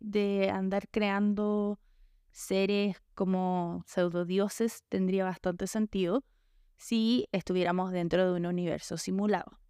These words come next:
Pero ¿por qué el creador no ha llegado? Puede ser que no quiera entrar en su creación. Por lo tanto, no me des-, no descartaría este puesto.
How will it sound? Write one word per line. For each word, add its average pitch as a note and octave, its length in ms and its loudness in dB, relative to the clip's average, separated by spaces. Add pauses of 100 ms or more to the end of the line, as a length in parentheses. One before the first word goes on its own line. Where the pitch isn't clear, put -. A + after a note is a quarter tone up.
(840)
Pero F#3 180 -2
¿por F#3 140 -2
qué A3 120 2
el A3+ 100 4
creador A#3 360 4
no B3 120 4
ha C4 40 2
llegado? D4 580 0 (260)
Puede G#3 180 -2
ser G#3 220 -6
que G3+ 340 -2
no F#3 440 0
quiera F3 300 0
entrar E3+ 460 -2
en - 220 -2
su - 220 -8
creación. - 680 -8 (360)
Por - 120 -4
lo B3+ 80 4
tanto, C4+ 280 4
no C4 200 6
me B3 180 6
des-, A3+ 240 -4 (200)
no A#3+ 160 4
descartaría A3+ 920 -2
este - 400 -4
puesto. - 520 -6